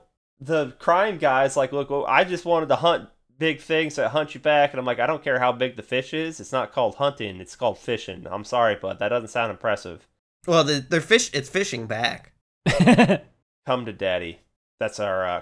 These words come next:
Speaker 1: our crime bosses show up. They try to yell at him.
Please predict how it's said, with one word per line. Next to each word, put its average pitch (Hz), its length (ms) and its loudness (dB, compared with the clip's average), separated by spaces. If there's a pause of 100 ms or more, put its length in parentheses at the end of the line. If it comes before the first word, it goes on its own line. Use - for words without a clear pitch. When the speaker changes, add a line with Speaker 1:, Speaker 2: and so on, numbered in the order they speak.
Speaker 1:
our 107 120 -2
crime 143 320 4
bosses 113 400 2
show 101 260 -4
up. 95 260 -2 (300)
They 117 120 -2
try 120 220 4
to 113 60 0
yell 104 280 2
at 95 160 0
him. 90 160 -8